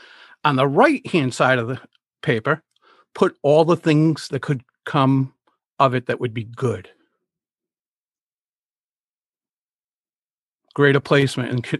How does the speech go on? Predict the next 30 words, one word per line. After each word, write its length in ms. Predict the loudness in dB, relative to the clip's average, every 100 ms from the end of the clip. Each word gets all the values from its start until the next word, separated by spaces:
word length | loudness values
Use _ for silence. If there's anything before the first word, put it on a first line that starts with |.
| -4
the 100 | -4
community, 720 | 0 0 2 0 -4 -10 -20 _ _ _ _ _
job 440 | -2 2 4 2 -4
growth, 460 | -12 -12 -12 -20 -20 _ _ _ _ _ _ _ _
leadership 600 | 2 2 2 -2 -6 -8
growth, 400 | -12 -12 -14 -8
whatever 300 | 0 4 4
it 60 | 4
might 220 | 4 2
be, 260 | 0 -2 -6 _ _ _ _ _ _ -10
and 180 | -8
start 380 | -6 -2 0 0 -4 _ _ _ _ -10
comparing 580 | -4 -4 0 2 2 0
those 200 | -6 -8
two. 140 | -8
Now, 160 | -6 -4
we're 120 | -4
talking 280 | -2 -2 2
about 220 | 2 0
logic, 640 | -2 -2 -2 -6 -20 -20 _ _ _ _ -20 -20
and 80 | -10
logic 480 | -4 0 0 0 2
wanes 380 | 4 6 4 0
real 580 | -2 0 2 2 2 2
quickly 520 | 2 0 -2 -12 -12
when 140 | -8 -6
it 80 | -4
comes 220 | -6 -4
to 120 | -4
emotions. 640 | -2 -2 -4 -8 -18 _